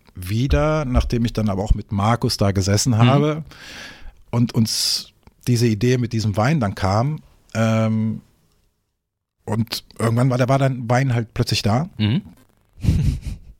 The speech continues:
Speaker 1: Und da hab ich gedacht, ja, okay, jetzt, äh, also jetzt hast du, hast du hier irgendwie tausend Flaschen rumfliegen.
Speaker 2: Ja.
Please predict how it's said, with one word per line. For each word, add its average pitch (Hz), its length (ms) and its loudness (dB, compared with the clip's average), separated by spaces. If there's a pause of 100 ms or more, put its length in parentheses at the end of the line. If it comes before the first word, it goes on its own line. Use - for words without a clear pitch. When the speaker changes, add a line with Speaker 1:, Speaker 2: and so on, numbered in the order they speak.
(220)
Speaker 1:
Und 117 120 2
da 117 80 2
hab 110 80 0
ich - 80 0
gedacht, 98 240 -6
ja, 92 60 -6
okay, - 260 -8
jetzt, - 260 -6
äh, - 20 -14 (280)
also 95 160 -6
jetzt 92 160 -2
hast 95 200 0
du, 85 140 -2
hast - 140 0
du - 60 -2
hier 92 120 0
irgendwie 92 480 0
tausend - 340 0
Flaschen - 540 -4
rumfliegen. 98 520 0
Speaker 2:
Ja. 151 60 -4